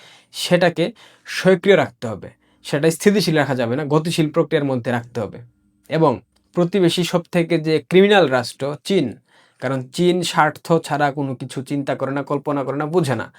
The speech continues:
চীনকে এইটুক নিশ্চয়তা দেন বাংলাদেশ আওয়ামী লীগের পক্ষ থেকে, চীন যত টাকা বাংলাদেশে বিনিয়োগ করেছে, তার প্রত্যেকটা বিনিয়োগ যেন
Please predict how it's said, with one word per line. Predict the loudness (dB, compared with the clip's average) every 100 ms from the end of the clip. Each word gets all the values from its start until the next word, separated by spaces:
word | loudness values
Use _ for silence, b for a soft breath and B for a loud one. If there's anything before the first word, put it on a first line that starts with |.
| b b -2
চীনকে | 0 2 2 2 2 4
এইটুক | 4 4 0 2
নিশ্চয়তা | 2 2 2 4 2
দেন | 2 0 -2
বাংলাদেশ | -4 -4 -2 -4 -4 -4
আওয়ামী | -2 0 0
লীগের | 0 -2
পক্ষ | -2 -4 -4
থেকে, | -4 -2 -2 -4 -6 _
চীন | 0 2 4
যত | 2 2
টাকা | 2 2 4
বাংলাদেশে | 4 2 -2 -4 0
বিনিয়োগ | 2 4 4
করেছে, | 2 -4 -4 -8 -10 B B B
তার | -2
প্রত্যেকটা | 2 0 2 -2 2 2
বিনিয়োগ | 4 6 6 4
যেন | 0